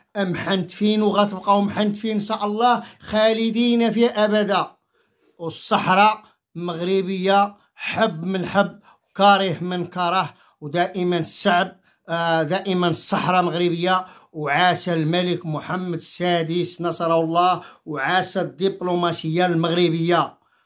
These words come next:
دائما بيبا محمد السادس، بيبا الملك محمد السادس، بيبا الصحراء المغربيه، بيبا الدبلوماسيه المغربيه، وبيبا الشعب المغربي. من طنجة للقويرة،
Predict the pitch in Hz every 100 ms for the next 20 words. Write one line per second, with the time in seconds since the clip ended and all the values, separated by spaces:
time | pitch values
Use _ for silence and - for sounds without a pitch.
0 | _ _ 131 170 196 202 202 202 208 208
1 | - _ _ - 151 247 247 220 226 220
2 | 160 220 220 214 - 220 208 208 196 156
3 | - _ 240 320 311 294 285 269 269 269
4 | 262 233 233 220 226 220 - 220 208 190
5 | 160 - - _ _ 214 311 302 277 -
6 | - 214 226 254 240 233 233 226 220 185
7 | - _ _ 175 311 311 311 214 294 -
8 | 277 269 277 - 254 262 240 247 240 226
9 | 185 - - 196 220 330 320 320 - -
10 | 320 277 285 277 262 269 233 233 - _
11 | _ 170 202 233 226 339 349 311 302 285
12 | 269 247 254 240 208 170